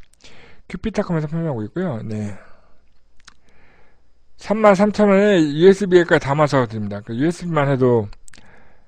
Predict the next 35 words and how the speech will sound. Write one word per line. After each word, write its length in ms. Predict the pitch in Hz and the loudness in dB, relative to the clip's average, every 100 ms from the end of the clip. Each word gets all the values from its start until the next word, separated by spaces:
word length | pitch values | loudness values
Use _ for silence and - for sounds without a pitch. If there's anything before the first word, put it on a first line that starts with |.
| - - - | -20 -6 0
꽤 100 | 165 | 0
이-, 320 | 135 135 135 | 0 -4 -2
이, 40 | |
삼만 260 | 135 170 143 | 2 4 4
원 60 | |
할 80 | 143 | 2
텐데 420 | 151 135 151 135 | 0 -2 0 2
영상을 480 | 117 131 147 147 139 | 0 0 0 0 0
다 140 | 131 123 | -2 -4
포함해서 420 | - 143 127 123 | 0 0 0 -2
드리니까 640 | 113 110 110 110 151 131 - - - - - | -4 -6 -6 0 0 0 -6 -16 -20 -20 -10
굉장히 320 | - 139 143 | -4 0 2
저렴하게 400 | - 127 143 135 | 2 2 2 -2
쓸 140 | 131 147 | -6 -8
수 100 | 143 | -8
있는 240 | 117 113 | -6 -8
거고요. 440 | 104 110 156 139 110 - - - - | -10 -6 -4 -4 -8 -12 -18 -20 -20
십육 360 | - 214 226 - | -8 -4 -4 -2
기가 160 | 202 | 0
유에스비에 400 | 131 135 147 139 | 2 0 -2 -4
담아드리고 500 | 123 120 117 113 113 | -4 -6 -6 -6 -8
있으니까 480 | 107 107 107 139 135 120 - - - - 143 | -8 -12 -10 -8 -8 -10 -18 -20 -20 -12 0
유에스비도 460 | 147 151 151 147 | 2 2 0 0
살 120 | 143 143 | 0 2
겸 240 | 175 175 | 0 0
강의도 360 | 143 127 127 120 | -2 -4 -4 -6
들 100 | 110 | -8
겸 160 | 120 | -6
해서 260 | 110 147 151 | -4 -4 -4
사시면 420 | - 143 151 170 | -6 -8 -4 -4
되게 140 | 139 123 | -4 -6
좋을 180 | 127 | -6
것 180 | 123 120 | -6 -8
같아요. 260 | - 92 95 | -10 -18 -16
예. 160 | 98 | -16